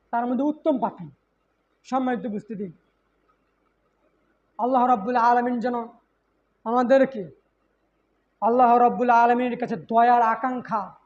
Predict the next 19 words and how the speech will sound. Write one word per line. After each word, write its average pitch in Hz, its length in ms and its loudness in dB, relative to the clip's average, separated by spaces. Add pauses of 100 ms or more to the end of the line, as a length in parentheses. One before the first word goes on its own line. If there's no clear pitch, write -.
(440)
দয়ার 233 220 -2
আশা 226 480 -2 (320)
চাওয়ার 233 300 2
তৌফিক 233 380 0
দান 226 180 -6
করে। 220 120 -6
সকলে 233 240 -6
বলি, 214 80 -6
"আল্লাহুম্মা 208 460 -6
আমিন।" 208 300 -8 (760)
আল্লাহ 240 280 0
রাব্বুল 240 300 -4
আলামিনের 240 480 -2
কাছে 247 220 -6 (720)
বারবার 233 560 2
যেন 240 160 -6 (840)
ক্ষমা 262 220 -2
চাইতে 254 340 -2
পারি। 240 260 0